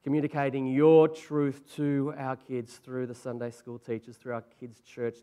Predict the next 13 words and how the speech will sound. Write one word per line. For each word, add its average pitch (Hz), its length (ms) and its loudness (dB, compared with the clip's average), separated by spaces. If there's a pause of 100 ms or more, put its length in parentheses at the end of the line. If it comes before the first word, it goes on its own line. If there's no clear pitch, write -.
teachers, 98 400 -14
and 104 140 -14
we 101 100 -10
pray 104 260 -12
that 90 120 -16
they 107 120 -10
might 110 260 -8 (360)
come 160 180 2
away, 123 380 4 (560)
uh, - 220 -16
a 110 80 -6
little 120 220 -6
bit 127 140 -6